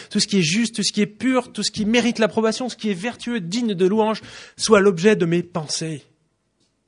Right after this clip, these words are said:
Et c'est ce filtre que j'essaye d'appliquer. Ça devient un automatisme maintenant.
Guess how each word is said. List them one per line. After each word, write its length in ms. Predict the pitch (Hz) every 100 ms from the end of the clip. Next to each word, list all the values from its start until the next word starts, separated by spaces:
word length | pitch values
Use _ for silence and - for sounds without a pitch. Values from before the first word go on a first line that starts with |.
| _ _ _ _ _ _ _ _ _ - - -
Et 60 | 165
c'est 260 | - 190 -
ce 140 | 214
filtre 400 | 208 202 196 -
que 100 | 165
j'essaye 340 | 151 165 175
d'appliquer. 440 | 143 - - 151 156
Ça 160 | 202
devient 360 | 175 156 214 214
un 140 | 196
automatisme 680 | 190 196 202 185 196 214 -
maintenant. 300 | 135 131 120